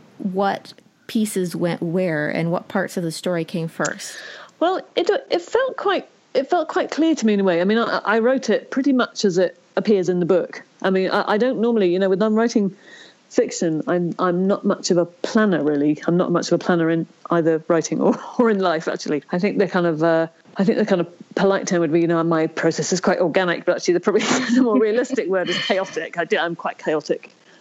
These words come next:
Speaker 2: person generally. And so I do, I tend to kind of just launch out and, and see where the book is gonna take me. But with this one, obviously,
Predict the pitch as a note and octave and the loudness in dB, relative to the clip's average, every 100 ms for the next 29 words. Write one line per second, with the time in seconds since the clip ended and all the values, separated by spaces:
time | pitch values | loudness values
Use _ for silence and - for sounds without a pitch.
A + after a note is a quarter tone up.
0 | _ - - D3 D#3+ D3 E3+ E3 C#3+ D3+ | _ -4 -2 -2 -4 0 0 0 -2 -4
1 | - F3 F#3+ F3+ F3 G3 F3+ D#3+ F3 - | -2 0 2 2 2 2 2 0 -2 -2
2 | G#3 F#3 - E3+ C3+ - F#3+ F3+ E3+ F#3 | -2 -2 -2 -2 -2 0 2 2 0 0
3 | D#3+ B2+ - E3 D#3 D#3+ - F3 D#3 D3 | 0 -2 -2 0 0 -2 2 2 2 2
4 | C#3+ E3 - - D#3+ C#3+ F#3 A#2 C#3+ C3+ | 2 0 0 -4 -2 0 0 -2 -4 0
5 | D#3+ E3+ B3 - F#3 F3 - D#3 | 0 2 0 0 -2 -2 0 -2